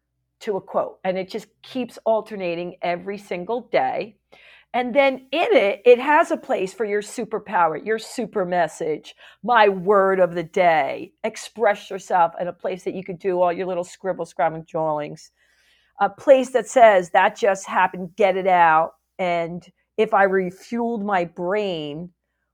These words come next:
what are the possibilities? What could I do instead? For example, if in it you didn't do well on your math test, you know, it gives you like, "Oh my God, that, that was horrible. That sucked. I can't believe I failed again."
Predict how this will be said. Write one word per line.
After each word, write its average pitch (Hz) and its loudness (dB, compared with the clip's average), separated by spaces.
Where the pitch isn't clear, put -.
what 233 -4
are 220 -2
the 202 -4
possibilities? 196 -2
What 214 -4
could 226 -4
I 190 0
do 180 -8
instead? 175 -6
For 247 -4
example, 196 -2
if 202 -6
in 247 2
it 180 -2
you 208 -10
didn't 208 -6
do 214 -6
well 196 -2
on 202 -6
your 226 -8
math 330 -2
test, - -12
you 220 -8
know, 240 -2
it 208 -4
gives 233 -4
you 233 -6
like, 196 -2
"Oh 208 -8
my 196 -8
God, 262 -2
that, - -8
that - -2
was 202 -10
horrible. 285 2
That 180 -6
sucked. 254 -8
I - -4
can't 214 -12
believe 240 -8
I 202 -2
failed 202 -10
again." 233 -6